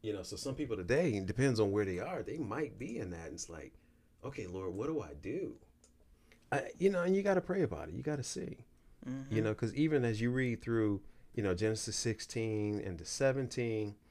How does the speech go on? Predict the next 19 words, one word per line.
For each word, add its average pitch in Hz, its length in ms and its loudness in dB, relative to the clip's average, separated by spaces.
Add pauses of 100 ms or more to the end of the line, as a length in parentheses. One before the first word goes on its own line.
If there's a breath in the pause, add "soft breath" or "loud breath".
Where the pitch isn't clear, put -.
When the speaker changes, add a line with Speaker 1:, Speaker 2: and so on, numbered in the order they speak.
(340 soft breath)
Speaker 1:
you 113 120 2
know, 101 120 4
you, 98 200 -2 (120)
you 107 280 0
see 151 300 2
God 113 420 2
still, - 420 -2 (880)
you 113 140 -4
know, 110 80 -2
he's 107 180 -2
giving 120 240 4
her 110 80 2
direction. 85 580 -2
He's 98 100 0
Speaker 2:
Mm-hmm. 107 100 -2
Speaker 1:
giving 113 180 2
some 87 200 -6
insight. 120 360 -4
Speaker 2:
Mm-hmm. 120 120 0